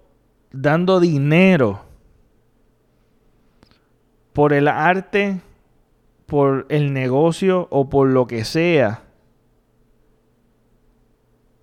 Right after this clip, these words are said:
quiere decir, realmente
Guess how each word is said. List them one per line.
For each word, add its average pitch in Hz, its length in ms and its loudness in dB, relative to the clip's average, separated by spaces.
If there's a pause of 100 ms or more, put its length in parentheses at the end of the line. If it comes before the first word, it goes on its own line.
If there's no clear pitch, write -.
(800)
quiere 214 480 4
decir, 170 720 0 (920)
realmente 147 1400 2